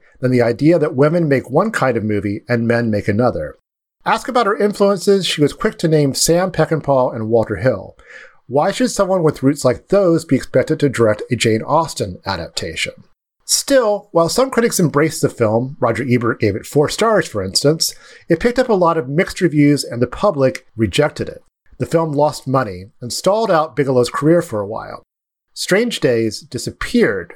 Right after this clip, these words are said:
after that, but it was never quite forgotten, particularly after Bigelow returned to the spotlight in the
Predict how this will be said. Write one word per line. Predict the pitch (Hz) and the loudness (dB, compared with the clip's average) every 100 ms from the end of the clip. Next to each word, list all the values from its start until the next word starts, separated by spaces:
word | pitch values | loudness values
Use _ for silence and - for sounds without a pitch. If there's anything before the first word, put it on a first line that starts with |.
| - | -4
after | 107 - | -4 -4
that, | 80 101 135 - | -4 -2 -2 -2
but | 156 | -2
it | |
was | 190 208 | 0 2
never | 247 269 269 | 2 2 -2
quite | - - 196 175 - - | -4 -4 -2 -2 -6 -16
forgotten, | 123 107 127 139 92 87 87 - - - | -14 -2 0 0 -8 -20 -20 -20 -18 -4
particularly | 165 240 240 196 | -2 0 2 2
after | 175 147 | 0 -2
Bigelow | 110 170 156 | 0 2 2
returned | 131 127 - 262 | 0 -2 0 0
to | 233 | 0
the | |
spotlight | - 143 139 127 131 | -2 -2 0 -2 -2
in | |
the | 110 | -4